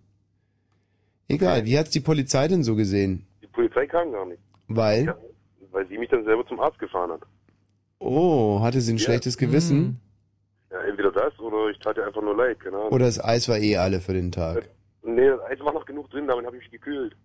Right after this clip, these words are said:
Speaker 1: Mit, ehrlich jetzt, du darfst jetzt aber echt nicht flunkern.
Speaker 2: Nee.
Speaker 1: Was musstest du denn kühlen?
Speaker 2: Mein Ellenbogen. Der war ganz geschwollen.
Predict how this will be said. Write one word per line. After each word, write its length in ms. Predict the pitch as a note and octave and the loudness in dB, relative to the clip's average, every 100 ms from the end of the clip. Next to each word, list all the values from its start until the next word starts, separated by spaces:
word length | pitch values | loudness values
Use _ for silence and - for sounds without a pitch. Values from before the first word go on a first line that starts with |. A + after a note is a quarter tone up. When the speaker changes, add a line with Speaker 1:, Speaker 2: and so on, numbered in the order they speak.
| _ _ _ _ _ _ - | _ _ _ _ _ _ -4
Speaker 1:
Mit, 300 | A#2 B2+ - - | -2 -2 -6 -2
ehrlich 300 | B2+ C#3+ C3 | 0 0 2
jetzt, 280 | C3+ C3+ - | 0 -2 -2
du 40 | |
darfst 240 | A#2+ C3+ | 0 0
jetzt 100 | B2+ | 0
aber 140 | B2 A#2+ | 2 2
echt 180 | B2 C3 | 2 0
nicht 120 | C3 | -2
flunkern. 500 | C3 B2 A2 F#2+ F#2+ - _ _ _ _ _ | 0 2 2 0 -4 -12 _ _ _ _ _
Speaker 2:
Nee. 460 | F2+ A2 A3+ F3+ G2+ _ _ _ | -8 -4 -2 -2 -6 _ _ _
Speaker 1:
Was 180 | C3+ A#2+ | -2 2
musstest 360 | D3 F3 E3+ E3 | 2 2 0 2
du 40 | |
denn 180 | C3 A2+ | 2 0
kühlen? 460 | - B2 A2+ A2 - _ _ _ - | 2 2 4 0 -6 _ _ _ -12
Speaker 2:
Mein 140 | G#2 | -8
Ellenbogen. 560 | A2+ D#3+ B2+ A#2 G#2+ G2 _ _ - _ - | -2 -4 -4 -8 -10 -12 _ _ -20 _ -6
Der 80 | |
war 80 | G2+ | -2
ganz 140 | A#2 B2 | -2 -4
geschwollen. 440 | - F#2+ G2 G2 | -10 -4 -4 -4